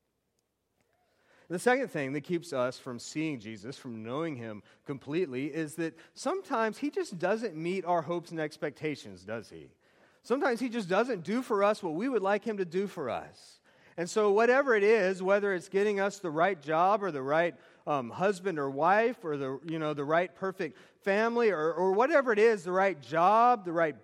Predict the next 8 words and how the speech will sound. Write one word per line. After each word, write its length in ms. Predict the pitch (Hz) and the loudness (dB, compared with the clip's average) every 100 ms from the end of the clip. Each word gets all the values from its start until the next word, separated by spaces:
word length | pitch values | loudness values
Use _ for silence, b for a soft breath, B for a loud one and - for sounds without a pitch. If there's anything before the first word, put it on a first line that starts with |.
| _ | _
boat, 480 | 180 226 226 233 175 | 4 6 6 4 -2
the 80 | |
right 260 | 160 156 143 | 0 0 0
car, 300 | - 202 214 | 0 2 4
whatever 400 | 202 233 302 320 | 2 2 2 2
it 60 | 269 | 2
is, 200 | 196 190 | 0 0
sometimes 720 | 262 359 277 220 214 220 | -4 -2 0 2 2 -2